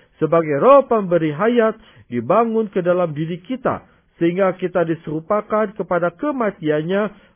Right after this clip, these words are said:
oleh kuasa kebangkitannya untuk diperbarui hari demi hari dan ditransformasi dari kemuliaan kepada kemuliaan bagi kemuliaannya di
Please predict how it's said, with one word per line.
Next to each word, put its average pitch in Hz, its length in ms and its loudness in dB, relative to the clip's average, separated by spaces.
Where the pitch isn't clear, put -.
oleh 180 240 2
kuasa 254 480 0
kebangkitannya 180 1200 -2
untuk 233 320 -2
diperbarui 190 720 0
hari 240 400 0
demi 175 240 -2
hari 190 480 -4
dan 160 320 -2
ditransformasi 196 960 -4
dari 160 400 -2
kemuliaan 202 640 0
kepada 190 560 0
kemuliaan 185 720 -4
bagi 226 400 2
kemuliaannya 196 960 -2
di 226 180 0